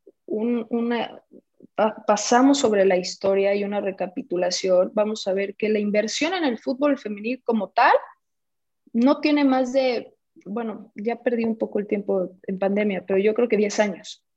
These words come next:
¿no? Diez años que se le empezó a invertir, dos mundiales, Canadá y París, este, Francia, perdón, que, que, que hacen diferencia, que marcan hitos, ¿no? Lo que está pasando ahora la,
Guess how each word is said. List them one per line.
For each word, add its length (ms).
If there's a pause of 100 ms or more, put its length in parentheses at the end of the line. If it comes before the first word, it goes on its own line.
(180)
¿no? 300
Diez 160
años 200
que 80
se 80
le 60
empezó 240
a 40
invertir, 560
dos 200
mundiales, 520
Canadá 340
y 120
París, 520
este, 280
Francia, 380
perdón, 320
que, 220 (480)
que, 460 (160)
que 100
hacen 380
diferencia, 560
que 100
marcan 420
hitos, 640 (400)
¿no? 280
Lo 200
que 80
está 240
pasando 400
ahora 300
la, 200